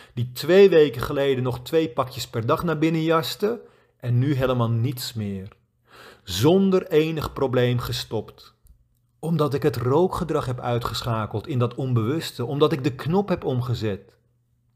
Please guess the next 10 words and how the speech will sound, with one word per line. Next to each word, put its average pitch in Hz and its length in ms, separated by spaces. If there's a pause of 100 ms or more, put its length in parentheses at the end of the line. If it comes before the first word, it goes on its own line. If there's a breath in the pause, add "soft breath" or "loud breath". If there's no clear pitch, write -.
(1040 loud breath)
En 156 140
natuurlijk 190 800
krijg 151 320
ik 135 160
ook 196 280
af 165 200
en 151 120
toe 139 200
een 151 80
zuurpruim. 107 920